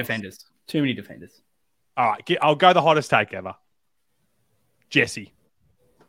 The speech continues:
Speaker 1: Oh, that is a, that is a very hot
Speaker 2: Bang.
Speaker 1: take. We'll, we'll, we'll clip that and Jesse Motlop for All-Australian for Lockie. That's his only hot prediction.
Speaker 2: Why not?
Speaker 1: And that's his
Speaker 2: Yeah,
Speaker 1: hot
Speaker 2: why
Speaker 1: take.
Speaker 2: not?
Speaker 1: We love it.
Speaker 2: Tell me, tell me why he
Speaker 1: Good.
Speaker 2: couldn't.
Speaker 1: Look,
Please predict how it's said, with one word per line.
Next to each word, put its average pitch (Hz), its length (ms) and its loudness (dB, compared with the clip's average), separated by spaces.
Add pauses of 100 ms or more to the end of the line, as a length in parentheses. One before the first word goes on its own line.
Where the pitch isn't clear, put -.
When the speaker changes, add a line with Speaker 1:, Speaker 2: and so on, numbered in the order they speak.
(180)
Speaker 1:
Oh, 202 480 10
that 180 160 6
is 170 160 2
a, 117 200 -4
that 160 160 6
is 160 100 0
a 139 80 0
very 147 460 0
hot 120 260 4
Speaker 2:
Bang. 113 140 -6
Speaker 1:
take. 107 140 -14
We'll, 135 360 -8 (200)
we'll, 135 280 -8
we'll 123 200 -8
clip - 280 -2
that 196 320 4
and 143 340 0
Jesse 180 240 -4
Motlop 160 320 0
for - 80 -6
All-Australian 143 600 -4
for 139 120 -10
Lockie. 123 280 -6
That's 107 160 -8
his 139 100 -8
only 175 200 0
hot 165 180 4
prediction. 127 420 -8
Speaker 2:
Why 359 180 -4
not? 220 360 -4
Speaker 1:
And 131 80 -8
that's 139 220 -4
his - 20 -12
Speaker 2:
Yeah, 151 120 -2
Speaker 1:
hot 135 100 -6
Speaker 2:
why 131 80 2
Speaker 1:
take. 110 80 -2
Speaker 2:
not? 120 140 -2
Speaker 1:
We 120 60 -4
love 110 180 -4
it. 98 100 -8 (240)
Speaker 2:
Tell 262 100 -4
me, 269 140 -14
tell 233 180 -2
me 247 100 -4
why 165 260 -2
he 127 80 -6
Speaker 1:
Good. - 60 -18
Speaker 2:
couldn't. 87 200 -16 (1800)
Speaker 1:
Look, 262 240 6